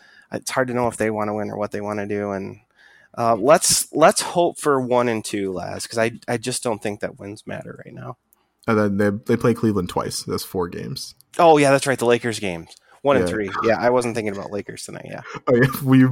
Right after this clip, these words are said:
Speaker 2: both already eliminated the Lakers game as a
Speaker 1: Yeah.
Speaker 2: possibility.
Speaker 1: <laughs>
Speaker 2: Yeah.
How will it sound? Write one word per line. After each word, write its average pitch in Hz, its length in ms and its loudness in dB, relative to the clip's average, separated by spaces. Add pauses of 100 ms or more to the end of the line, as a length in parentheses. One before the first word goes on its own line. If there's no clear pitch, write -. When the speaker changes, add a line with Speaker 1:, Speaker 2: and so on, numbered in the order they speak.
Speaker 2:
both 120 340 4
already 110 420 4
eliminated 95 500 0
the 90 180 -6
Lakers 85 280 -4
game - 180 -4
as - 80 0
a - 40 -2
Speaker 1:
Yeah. - 60 0
Speaker 2:
possibility. - 580 -2
Speaker 1:
<laughs> - 120 -6 (1600)
Speaker 2:
Yeah. 85 160 -2